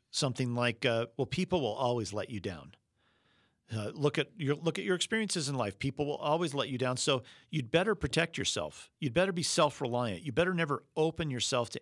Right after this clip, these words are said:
anyone, um, because if you do, it'll, it'll, it's just gonna be your downfall. They're just gonna see the real you and reject you. So you better, you better hunker down in your own bubble, in your own bunker,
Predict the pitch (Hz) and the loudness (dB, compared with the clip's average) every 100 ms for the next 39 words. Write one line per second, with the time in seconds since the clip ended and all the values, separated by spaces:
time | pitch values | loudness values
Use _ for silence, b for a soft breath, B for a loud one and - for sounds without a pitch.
0 | - 143 139 101 87 101 - B B B | -6 -4 -2 -4 -6 -12 -18 B B B
1 | B B 127 113 113 - - 139 - 131 | B B 0 0 -2 -8 -6 -4 2 2
2 | 110 - 160 170 151 123 151 131 123 127 | 2 -2 -4 0 0 4 4 4 2 0
3 | 139 147 120 123 _ 147 - - - 160 | -2 -2 -2 -4 _ -4 -2 -4 0 0
4 | - 147 123 117 98 110 113 104 92 80 | 0 0 0 -2 0 -2 -2 -2 -4 -6
5 | - B B B B B 127 127 117 147 | -14 B B B B B 4 4 4 2
6 | - 139 - 139 120 113 120 110 113 110 | 2 2 2 2 2 2 2 2 0 0
7 | 95 90 120 110 - 87 76 - _ _ | -2 -4 -2 -2 -4 -6 -6 -10 _ _
8 | _ _ _ _ - - 139 127 147 143 | _ _ _ _ -2 0 0 6 6 6
9 | 139 - B B B B - 107 135 135 | 4 -2 B B B B -4 2 4 4
10 | - 151 147 139 127 131 123 120 117 113 | 2 0 2 2 4 4 4 0 0 2
11 | 120 113 98 117 117 113 113 110 120 117 | 2 2 2 4 2 0 0 -2 -2 -2
12 | 95 120 120 110 110 | 0 0 0 -2 -4